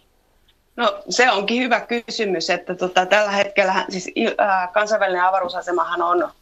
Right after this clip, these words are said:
ää, nasan, Euroopan avaruusjärjestö ja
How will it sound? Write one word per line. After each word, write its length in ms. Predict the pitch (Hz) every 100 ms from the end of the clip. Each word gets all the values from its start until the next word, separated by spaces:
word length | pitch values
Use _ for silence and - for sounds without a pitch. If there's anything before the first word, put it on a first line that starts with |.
| -
ää, 400 | 170 160 156 156 -
nasan, 600 | 190 185 185 180 160 -
Euroopan 340 | 196 185 170 170
avaruusjärjestö 880 | 165 165 165 175 156 151 - 170
ja 220 | 160 160